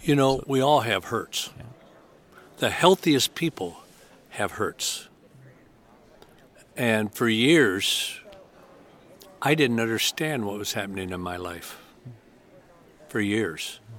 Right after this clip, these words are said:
Speaker 1: That I didn't know it tied up in the situation with my father. And finally, I got back to the situation with my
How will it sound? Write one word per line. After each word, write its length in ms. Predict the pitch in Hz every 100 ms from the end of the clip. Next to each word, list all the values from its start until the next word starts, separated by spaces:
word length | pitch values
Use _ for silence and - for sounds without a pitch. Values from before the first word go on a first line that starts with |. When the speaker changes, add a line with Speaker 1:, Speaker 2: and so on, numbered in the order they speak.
| - - - - - - - -
Speaker 1:
That 140 | 110
I 80 | 110
didn't 240 | 107 120
know 160 | 113 117
it 140 | 101
tied 280 | - 113 107
up 220 | 113 -
in 120 | 98
the 60 | 95
situation 680 | - 120 - 110 107 - 107
with 100 | 95
my 160 | 92
father. 500 | 90 110 123 98 85 - - - - - - - -
And 240 | - 110 98
finally, 380 | - 131 131 104
I 120 | 104
got 220 | 113 107
back 220 | 110 110
to 80 | -
the 60 | -
situation 600 | - 123 - 113 107 104
with 100 |
my 40 | 95